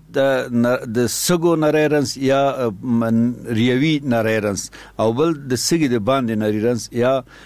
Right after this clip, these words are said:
آه، ر-، خارج ریوي موږ ورته، آه، د نری رنځ یا توبرکلوز چې نوم یې په ساده ډول موږ تاسو توبرکلوز یا نری رنځ یا سل، عوام سل بولي، دا ټول یو نوم ده.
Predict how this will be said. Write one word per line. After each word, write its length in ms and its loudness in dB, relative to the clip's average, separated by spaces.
آه، 640 -2
ر-، 400 -6
خارج 340 2
ریوي 340 2
موږ 200 0
ورته، 240 -2
آه، 320 -2
د 20 2
نری 200 2
رنځ 300 0
یا 160 0
توبرکلوز 680 0
چې 160 -6
نوم 200 2
یې 120 0
په 40 0
ساده 360 0
ډول 200 0
موږ 220 2
تاسو 240 -2
توبرکلوز 800 0
یا 140 2
نری 380 2
رنځ 240 -2
یا 160 0
سل، 440 -2
عوام 380 0
سل 300 -2
بولي، 320 0
دا 120 2
ټول 320 0
یو 180 2
نوم 240 -4
ده. 140 -10